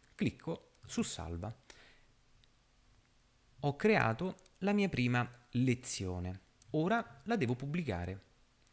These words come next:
In questa maniera, pubblicandola, la rendo pubblica e i miei studenti possono vederla.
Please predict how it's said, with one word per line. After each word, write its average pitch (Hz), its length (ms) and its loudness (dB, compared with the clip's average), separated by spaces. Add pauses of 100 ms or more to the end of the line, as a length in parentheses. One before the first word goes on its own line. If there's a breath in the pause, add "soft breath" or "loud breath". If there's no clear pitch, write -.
(180)
In 101 80 -8
questa 101 260 -2
maniera, 180 400 2
pubblicandola, 143 840 2 (760 loud breath)
la 107 100 -2
rendo 107 280 2
pubblica 151 420 4
e 104 80 6
i 98 40 0
miei 98 360 2
studenti 107 600 0
possono 110 380 -4
vederla. 98 540 0